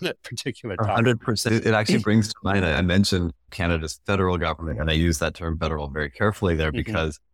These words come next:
Speaker 2: it, it creates a lot of problems for us. Uh, I once worked on a report that got blocked by our two smallest population-wise province and territory because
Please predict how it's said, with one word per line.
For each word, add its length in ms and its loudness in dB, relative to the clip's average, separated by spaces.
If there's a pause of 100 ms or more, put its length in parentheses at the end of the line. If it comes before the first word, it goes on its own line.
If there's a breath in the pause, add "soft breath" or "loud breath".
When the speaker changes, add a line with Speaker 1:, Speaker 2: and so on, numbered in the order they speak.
(220)
Speaker 2:
it, 160 -4
it 160 -14
creates 480 2
a 60 0
lot 120 0
of 80 -14
problems 520 2
for 160 -2
us. 280 -4
Uh, 60 -4
I 240 0
once 300 -4 (260)
worked 240 -8
on 80 -4
a 60 -2
report 480 -4
that 100 -10
got 240 -6
blocked 360 -4
by 140 -4
our 120 -4
two 260 -6
smallest 580 -8
population-wise 840 -8 (340)
province 380 -8
and 100 -12
territory 480 -6
because 500 -8